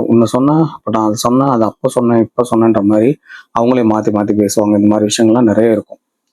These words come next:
இப்படிலாம் இருக்குன்னா, நீங்க இந்த மாதிரி வில்வாதி தைலமோ, வில்வாதி லேகியமோ, இல்ல வெண்பூசணி லேகியமோ, பூண்டு லேகியமோ, இல்ல மூணுமே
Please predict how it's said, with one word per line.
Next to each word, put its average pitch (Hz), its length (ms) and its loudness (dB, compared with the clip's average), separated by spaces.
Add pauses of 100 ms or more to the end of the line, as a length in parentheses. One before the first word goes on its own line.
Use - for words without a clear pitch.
(120)
இப்படிலாம் 113 320 0
இருக்குன்னா, 135 440 0
நீங்க 123 200 4
இந்த 101 200 2
மாதிரி 104 260 0
வில்வாதி 110 380 0
தைலமோ, 101 460 0 (500)
வில்வாதி 117 340 2
லேகியமோ, 101 480 2 (100)
இல்ல 101 180 2
வெண்பூசணி 107 560 0
லேகியமோ, 98 420 -2
பூண்டு 110 280 -2
லேகியமோ, 101 340 -2
இல்ல 101 140 2
மூணுமே 110 460 2